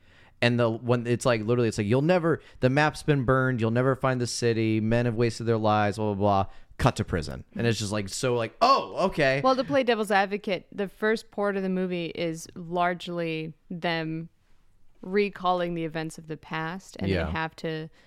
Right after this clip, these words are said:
Speaker 2: and they do it in kind of, like, a montage
Speaker 1: Yeah.
Speaker 2: a little bit.
Speaker 1: Right.
Speaker 2: So even the title sequence, or <laughs> Jeff, I think I even,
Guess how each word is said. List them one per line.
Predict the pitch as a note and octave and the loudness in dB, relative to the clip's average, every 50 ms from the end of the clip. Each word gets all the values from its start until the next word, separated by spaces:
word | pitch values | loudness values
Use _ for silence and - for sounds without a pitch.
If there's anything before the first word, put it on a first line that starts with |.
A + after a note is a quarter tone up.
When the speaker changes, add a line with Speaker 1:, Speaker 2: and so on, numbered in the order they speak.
| _ _ _ - | _ _ _ -4
Speaker 2:
and | - G3+ F#3+ | -2 0 2
they | F#3 | 2
do | F3 G3+ A#3 B3+ | 4 4 4 4
it | A3+ | 4
in | G#3+ G3 | 2 -2
kind | F3+ G#3 F#3+ F3+ | -2 -2 -2 -2
of, | F3 E3 | -2 -2
like, | F3 E3 - | -4 -4 -4
a | D#3+ | -6
montage | D#3+ D#3 D3+ D3 D3 D3 - - - G1+ - F#3+ - - - - | -6 -6 -8 -10 -12 -14 -14 -16 -16 -16 -16 -16 -16 -16 -12 -6
Speaker 1:
Yeah. | F#2+ F#2+ F2+ E2 D2 | -4 -2 -2 -2 -2
Speaker 2:
a | F#2 | -4
little | E2+ E2 D2+ - - | -4 -4 -6 -8 -10
bit. | - C2 B1+ - - - - - - | -10 -12 -14 -14 -16 -16 -16 -12 -6
Speaker 1:
Right. | - E2+ E2 D#2 - - | -2 -2 -2 -2 -2 -4
Speaker 2:
So | - - - F3+ E3+ F3 | -6 -2 0 0 0 0
even | - A#3 B3 A#3+ A#3 G#3+ | 0 0 2 2 2 2
the | F#3+ F3 | 0 0
title | E3 - - G3+ F#3+ G3 F3+ F3 E3+ D#3 | -2 -2 0 2 2 2 2 0 -2 -4
sequence, | - - F3+ D#3+ - - D#3 C#3+ C#3 F3+ - - - - - - - - - - - - - - - - - - - - - | -6 -8 -8 -8 -6 -8 -8 -8 -8 -12 -12 -14 -16 -16 -16 -16 -16 -16 -16 -16 -16 -16 -18 -18 -10 -4 -2 -2 -2 0 2
or | G3 A3 G#3+ F3 | 2 4 4 2
<laughs> | G#3+ | 0
Jeff, | G3 G#3 G#3 G#3 G3 G3+ F3 E3+ G3+ F#3 F3+ - G3+ | 0 2 0 2 0 -4 -4 -2 -2 -2 0 0 -2
I | F#3+ | -2
think | F3+ G3 F#3+ - | 0 -2 -2 0
I | F#3+ F#3 F#3 F3+ | 0 0 0 0
even, | F3+ F3 F3+ F3+ F3+ E3 - | -2 -2 -4 -4 -6 -6 -10